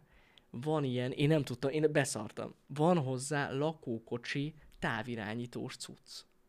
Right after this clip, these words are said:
Érted? Rá van rakva az első kerekére ilyen, ilyen elektromos motor, amit gyakorlatilag pörgeti a kereket,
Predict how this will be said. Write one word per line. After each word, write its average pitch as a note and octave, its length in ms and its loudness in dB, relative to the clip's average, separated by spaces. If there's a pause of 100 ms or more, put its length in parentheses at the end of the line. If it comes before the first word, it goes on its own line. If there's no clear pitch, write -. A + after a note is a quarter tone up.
Érted? B2+ 520 -2 (420)
Rá F#3 260 6
van D#3 120 8
rakva D3+ 360 6
az C3+ 100 4
első D3+ 340 6
kerekére C3+ 540 4
ilyen, B2+ 300 0
ilyen C3 260 2
elektromos C3 500 2
motor, B2+ 300 2
amit D3+ 160 6
gyakorlatilag C3+ 420 4
pörgeti B2+ 280 4
a A#2 40 4
kereket, B2+ 480 2